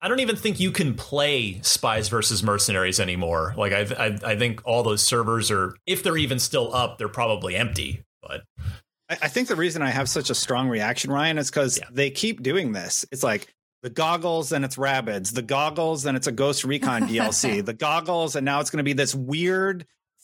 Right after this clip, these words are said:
Speaker 2: thing that's not Splinter Cell.
Speaker 1: Yeah.
Speaker 2: And it's like this franchise that so many, you love, I love, so many people on the internet love, and it's just like, what is going on? Like, why is he being shoved into all these other properties? And I, I think that's why I have such a strong reaction, 'cause I'm just done with it,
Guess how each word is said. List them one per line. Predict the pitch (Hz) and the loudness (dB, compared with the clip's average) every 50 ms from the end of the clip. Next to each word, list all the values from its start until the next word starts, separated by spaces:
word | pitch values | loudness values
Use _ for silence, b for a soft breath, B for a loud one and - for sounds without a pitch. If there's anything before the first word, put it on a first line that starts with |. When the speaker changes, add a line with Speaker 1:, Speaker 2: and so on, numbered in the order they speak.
| - | -2
Speaker 2:
thing | - 214 202 208 196 175 165 151 143 | 0 2 2 2 2 0 0 0 0
that's | 143 143 139 139 - | 0 0 0 0 0
not | 165 156 156 160 - | 2 2 2 2 0
Splinter | - - - 190 254 311 208 | 0 0 0 0 2 2 2
Cell. | - - 139 113 - - - - - | 2 0 0 -2 -4 -6 -10 -12 -8
Speaker 1:
Yeah. | - 80 - - - - | -8 -6 -6 -8 -4 -2
Speaker 2:
And | 160 | 0
it's | 185 180 - | 0 2 0
like | 202 190 - | 0 0 0
this | 202 175 - | 0 -2 -2
franchise | - - 185 202 285 359 - 247 185 143 | -2 -2 0 0 0 0 0 0 0 2
that | 156 165 131 | 0 0 0
so | - - - 202 240 | 0 0 0 2 2
many, | 285 302 226 165 - 143 | 2 2 0 0 0 -2
you | 147 127 131 190 294 349 349 | -2 -2 0 0 2 2 2
love, | 247 143 120 107 107 120 135 175 - | 0 0 0 0 0 -2 -2 -4 -4
I | - 180 233 294 | -2 0 2 2
love, | 254 160 131 110 107 110 110 - | 2 0 0 -2 -2 -2 0 2
so | - 240 262 | 2 2 2
many | 320 330 262 | 2 0 0
people | - 226 202 175 180 | 0 0 0 0 2
on | 156 139 | 2 2
the | 143 156 | 2 2
internet | 175 - - 139 113 87 | 2 2 2 2 2 0
love, | 117 110 113 113 - | 0 0 0 0 0
and | 156 | 0
it's | 160 - - | 0 0 0
just | - 175 | 0 0
like, | 147 135 - B B B B _ | 0 0 -2 B B B B _
what | 147 190 269 392 | -2 0 0 0
is | 381 - | 0 -2
going | - 262 254 208 170 135 | -2 -2 0 0 0 0
on? | 117 131 147 131 98 - - - - - - - - - | 0 0 0 0 -2 -4 -8 -16 -20 -20 -20 -20 -10 -6
Like, | 170 151 | -6 -6
why | 147 147 143 165 180 202 | -4 -2 0 0 2 2
is | 226 233 220 | 2 2 0
he | - 208 180 | 0 -2 0
being | 185 180 165 | 0 0 0
shoved | 135 - 202 233 240 185 | 0 0 0 0 0 0
into | 147 147 | 2 2
all | 131 135 | 2 2
these | 135 143 127 | 2 0 0
other | 131 120 117 110 | 0 0 0 0
properties? | - - 180 202 196 - 117 117 117 | 0 0 0 0 2 0 -2 0 2
And | 143 151 | 2 2
I, | - 151 | 2 2
I | 147 | 2
think | 135 180 247 247 | 2 0 0 2
that's | 196 156 143 - | 2 0 0 2
why | 151 139 135 | 2 2 2
I | 127 | 2
have | 123 131 123 | 2 0 0
such | - 143 | 0 -2
a | 127 | -2
strong | - - - 135 117 | -2 0 0 0 2
reaction, | 123 139 151 143 - | 2 2 0 0 -2
'cause | - 139 | -2 0
I'm | 143 151 151 | 0 2 2
just | 135 147 - - - | 0 -2 -4 -2 -2
done | 143 180 202 | 0 0 0
with | 139 - - | 0 -2 -4
it, | - - | -8 -18